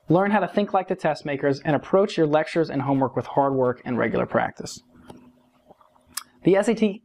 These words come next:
the S A T is a unique test and requires a unique set of skills to master. Knowing how to manage your time, solve problems the right way, and use the process of elimination to co-, to conquer multiple choice problems will make a huge difference in your ability to crack the S A T's code.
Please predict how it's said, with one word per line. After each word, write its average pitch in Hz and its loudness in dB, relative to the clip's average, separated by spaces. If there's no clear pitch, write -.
the 180 4
S 196 0
A 214 2
T 208 2
is 165 0
a 147 4
unique 147 0
test - -4
and 156 0
requires 147 2
a 123 0
unique 139 2
set 156 0
of 135 -4
skills 143 -2
to 123 -6
master. - -2
Knowing 196 4
how 220 2
to 202 2
manage 175 2
your 180 0
time, 151 -2
solve 165 2
problems 170 2
the 156 2
right 156 2
way, 123 -2
and 165 6
use 190 4
the 180 0
process 185 0
of 151 -4
elimination 160 0
to 127 -4
co-, - -4
to 170 2
conquer 185 0
multiple 147 0
choice - -2
problems 139 -2
will 143 -4
make 139 -2
a - -2
huge 208 2
difference 143 0
in 143 -4
your 131 -2
ability 135 2
to 156 -2
crack 135 -2
the 131 -4
S 123 -6
A 123 -2
T's 123 -2
code. 135 -2